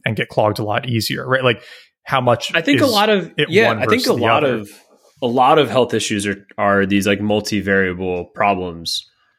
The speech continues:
Speaker 1: Yeah.
Speaker 2: You know, in the same way that, yeah, smoking ha-, there's tons of evidence that it's really bad for you, and, you know, we, we've seen that play out in the U S. But then you have, like, these outliers of, like, Japan,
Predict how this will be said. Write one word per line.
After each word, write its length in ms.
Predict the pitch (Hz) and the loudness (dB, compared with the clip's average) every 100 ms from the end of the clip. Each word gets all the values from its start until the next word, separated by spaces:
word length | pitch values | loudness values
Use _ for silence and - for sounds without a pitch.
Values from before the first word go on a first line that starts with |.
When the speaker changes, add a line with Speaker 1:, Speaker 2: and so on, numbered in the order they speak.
| - | 0
Speaker 1:
Yeah. 240 | 117 104 | 2 2
Speaker 2:
You 80 | 135 | 2
know, 140 | 120 117 | 2 2
in 100 | 143 | 2
the 80 | |
same 260 | 143 170 143 | 2 2 4
way 180 | 139 131 | 4 4
that, 340 | 117 107 - | 4 2 0
yeah, 220 | 127 131 | 0 0
smoking 760 | 101 - 123 131 - 120 107 104 _ _ - | -2 -2 2 2 0 -2 -4 -8 _ _ -8
ha-, 280 | - 120 - | -2 -2 -2
there's 300 | 113 107 - - _ _ - | -4 -4 -4 -10 _ _ -8
tons 340 | - 139 120 | -2 0 0
of 60 | 113 | 0
evidence 400 | 107 107 101 107 | 0 0 -2 -2
that 100 | 98 | -4
it's 180 | 98 | -4
really 200 | 104 101 | -6 -4
bad 420 | 95 139 127 120 110 | 0 2 2 2 0
for 160 | 123 | 0
you, 540 | 120 117 117 113 110 - | 2 2 2 2 0 -2
and, 560 | 98 98 95 92 92 | -4 -2 -2 -4 -8
you 80 | 104 | -8
know, 140 | 95 90 | -8 -8
we, 160 | 95 87 _ | -12 -16 _
we've 120 | 104 | -10
seen 220 | 101 117 104 | -4 -2 0
that 180 | 95 | -2
play 180 | - 101 | -2 0
out 260 | 98 101 101 | 2 0 -2
in 60 | |
the 100 | 95 | -4
U 180 | 98 127 | -2 0
S. 360 | 147 107 - - _ _ _ - | 2 0 -2 -8 _ _ _ -6
But 100 | 113 | 0
then 120 | 123 | 2
you 100 | 127 | 2
have, 180 | 127 123 | 2 2
like, 120 | 123 | 0
these 160 | 123 127 | 0 2
outliers 600 | 160 120 120 117 120 110 | 2 4 4 4 2 0
of, 120 | 101 | -2
like, 340 | 101 104 104 | 0 -2 -4
Japan, 720 | - 101 151 151 120 107 110 | -12 -4 0 2 2 0 -4